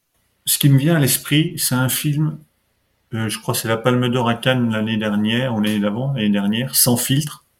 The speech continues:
On voit dans le film qu'il y a des fois des positions sociales. Je suis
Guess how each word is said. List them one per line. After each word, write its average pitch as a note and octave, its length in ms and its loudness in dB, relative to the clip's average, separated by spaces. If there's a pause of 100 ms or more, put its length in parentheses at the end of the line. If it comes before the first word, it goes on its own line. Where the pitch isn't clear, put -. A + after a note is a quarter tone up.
On A#2 100 0
voit A#2+ 240 4
dans A#2+ 140 2
le A2+ 80 4
film C3 440 2
qu'il A#2+ 300 4
y A#2 80 2
a A#2 60 2
des A#2 100 0
fois C3 500 0 (680)
des B2+ 480 2 (180)
positions C#3 480 4
sociales. C3 640 4 (1000)
Je A#2+ 140 0
suis D3+ 460 4